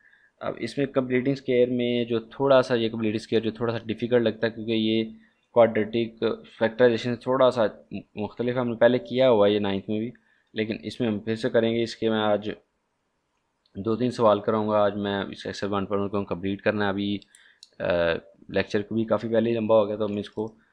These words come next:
दो तीन सवाल करके इसका लेक्चर कंप्लीट करेंगे। इसके बाद नेक्स्ट में हम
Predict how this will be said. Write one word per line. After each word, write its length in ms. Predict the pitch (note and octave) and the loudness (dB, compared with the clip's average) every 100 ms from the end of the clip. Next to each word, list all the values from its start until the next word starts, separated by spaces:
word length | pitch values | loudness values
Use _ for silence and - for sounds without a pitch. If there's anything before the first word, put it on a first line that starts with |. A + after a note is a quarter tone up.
| _ _ A2+ | _ _ -4
दो 120 | G#2 | -2
तीन 160 | A#2+ | -4
सवाल 280 | A2 A#2 G2+ | 0 2 4
करके 240 | G2+ G2 G2+ | 2 -4 -6
इसका 240 | - G2 | -2 0
लेक्चर 300 | F#2+ - G#2 | 0 0 -4
कंप्लीट 440 | - G#2 G2+ G2+ | -4 -6 -4 -2
करेंगे। 240 | G2+ G2 G2+ | -2 -2 -4
इसके 180 | G2 G2 | -4 -4
बाद 100 | G2 | -4
नेक्स्ट 260 | F#2+ - G2+ | -8 -12 -8
में 100 | G2 | -6
हम 240 | F#2+ A2 | -6 -10